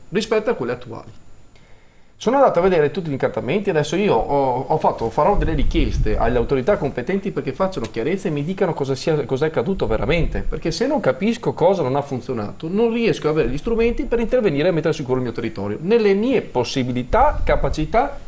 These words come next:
e poteri e funzioni, fin tanto che sono sindaco.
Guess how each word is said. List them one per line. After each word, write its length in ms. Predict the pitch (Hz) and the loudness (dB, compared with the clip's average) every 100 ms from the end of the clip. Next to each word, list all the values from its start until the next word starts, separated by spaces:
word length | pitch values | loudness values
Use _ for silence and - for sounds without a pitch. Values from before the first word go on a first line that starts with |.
| - - | -10 -2
e 280 | - 220 - - - | 2 2 2 -12 -2
poteri 560 | 196 - 123 98 104 104 - - - | 0 2 0 -2 -6 -10 -18 -8 -2
e 120 | 190 | -2
funzioni, 520 | 170 120 110 92 107 - - - - | -2 -6 -6 -8 -10 -12 -12 -10 -6
fin 180 | 233 | -2
tanto 300 | 220 131 131 | 0 0 0
che 80 | 135 | -2
sono 180 | - 110 | -4 -6
sindaco. 460 | - - 95 - | -8 -10 -14 -16